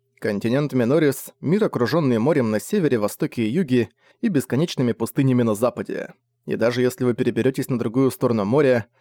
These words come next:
говорят, что нет другого континента, где бы жили люди. Люди живут только на Минорисе. Всё. Однако, когда дело доходит до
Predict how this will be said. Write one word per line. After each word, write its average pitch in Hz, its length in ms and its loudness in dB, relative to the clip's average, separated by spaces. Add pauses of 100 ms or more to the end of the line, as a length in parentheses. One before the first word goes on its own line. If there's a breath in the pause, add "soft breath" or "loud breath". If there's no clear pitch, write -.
(240 soft breath)
говорят, 110 480 0
что - 160 -2
нет 156 180 2
другого 117 360 0
континента, 120 640 0
где 113 240 0
бы 196 120 2
жили 113 280 2
люди. 110 500 -2 (500)
Люди 151 360 0
живут 117 360 0
только 127 280 0
на 110 80 0
Минорисе. 117 760 0 (460)
Всё. - 400 -2 (440)
Однако, 113 520 -2
когда 127 200 0
дело 127 240 2
доходит 113 460 0
до 117 400 4